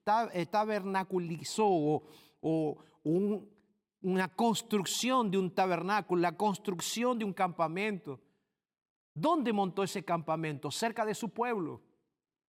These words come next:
Y esto me hace pensar en Éxodo. Mira qué interesante, abre tu Biblia ahí, Éxodo capítulo veinticinco. Porque recuerdas que cuando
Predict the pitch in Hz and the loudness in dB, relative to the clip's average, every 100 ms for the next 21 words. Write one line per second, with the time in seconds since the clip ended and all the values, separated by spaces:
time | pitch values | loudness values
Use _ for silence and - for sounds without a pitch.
0 | _ _ _ _ _ - - 202 233 240 | _ _ _ _ _ -20 -4 -2 0 2
1 | 233 214 220 214 202 - 220 233 226 - | 0 0 -2 -2 -2 2 2 2 0 -16
2 | _ _ _ 185 202 247 - 165 127 110 | _ _ _ 0 0 0 0 -2 -4 -8
3 | - _ _ _ _ _ _ _ _ - | -16 _ _ _ _ _ _ _ _ -2
4 | 208 214 233 220 214 - 233 240 190 185 | 0 0 0 2 0 0 -2 -2 0 2
5 | 202 226 233 214 214 220 240 190 220 233 | 2 2 0 0 -2 -2 -2 0 0 -2
6 | - 208 185 180 214 202 180 156 139 127 | 0 -2 0 -2 -4 -2 0 0 -4 -8
7 | 160 147 - 117 - _ _ _ _ _ | -6 -8 -10 -16 -16 _ _ _ _ _
8 | _ _ _ _ _ _ _ _ _ 160 | _ _ _ _ _ _ _ _ _ -4
9 | 143 196 190 147 - 160 143 190 208 214 | 0 0 2 0 -2 -6 0 2 2 2
10 | 214 - 190 - 180 175 165 147 - | -2 -4 -8 0 0 2 0 0 -4